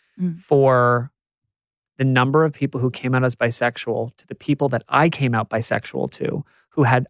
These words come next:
Speaker 2: I had helped plant a seed in their head that that was bullshit. And so when other people
Speaker 1: Mm.
Speaker 2: after me came out as bi, they were like, "Yeah, okay, we've already seen Sean on his way to
Speaker 1: <laughs>
Speaker 2: Gayville, you too." But I am gay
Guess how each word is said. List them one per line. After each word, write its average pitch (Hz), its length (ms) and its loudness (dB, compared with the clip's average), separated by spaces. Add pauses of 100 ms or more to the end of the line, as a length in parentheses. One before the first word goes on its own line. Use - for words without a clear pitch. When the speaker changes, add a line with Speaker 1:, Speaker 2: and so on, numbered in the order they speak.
Speaker 2:
I 143 160 4
had 139 160 2
helped 131 340 -2
plant 127 280 0
a 123 40 -2
seed 131 300 0
in 135 140 2
their 117 160 2
head 123 480 0
that 117 160 0
that - 180 0
was 123 100 -2
bullshit. 202 600 0 (340)
And 143 100 2
so 151 140 2
when 135 260 0
other 156 220 4
people 160 300 0
Speaker 1:
Mm. 160 100 -8
Speaker 2:
after 127 360 0
me 160 140 2
came 165 200 0
out 160 140 4
as 160 120 0
bi, 170 240 4
they 151 120 4
were 135 100 2
like, 127 320 2
"Yeah, 147 400 2
okay, 135 420 0
we've 135 220 2
already 143 240 4
seen 151 300 0
Sean 120 500 4
on 131 160 4
his 135 160 4
way 127 160 4
to 135 80 2
Speaker 1:
<laughs> - 100 2
Speaker 2:
Gayville, 123 500 4
you 127 240 2
too." 131 460 2 (560)
But 156 320 4 (320)
I 147 540 4 (260)
am 180 220 2
gay 127 320 -2